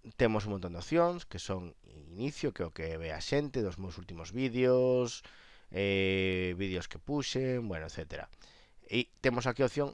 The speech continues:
lista de reproducción. E aquí en lista de reproducción nos aparece a última que acabamos de producir, que acabamos de crear, que é esta música favorita.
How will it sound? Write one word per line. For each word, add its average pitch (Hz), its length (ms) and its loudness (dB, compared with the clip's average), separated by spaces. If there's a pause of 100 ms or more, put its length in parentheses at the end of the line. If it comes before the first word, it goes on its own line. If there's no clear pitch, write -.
(160)
lista 117 480 0
de 92 80 2
reproducción. 76 480 -12 (1600)
E 131 80 6
aquí 95 240 0
en 82 160 -10
lista 98 240 -4
de 85 80 0
reproducción 147 560 0
nos 87 240 -12
aparece 95 640 -4
a 78 160 -6
última 127 560 -6 (160)
que 90 80 -8
acabamos 80 840 -8
de 76 460 -10 (240)
producir, 92 480 -8
que - 160 -18
acabamos 82 360 -8
de 80 120 -12
crear, 143 240 6 (460)
que - 140 -8
é - 40 -4
esta - 240 -14
música 95 320 -10
favorita. 78 480 -10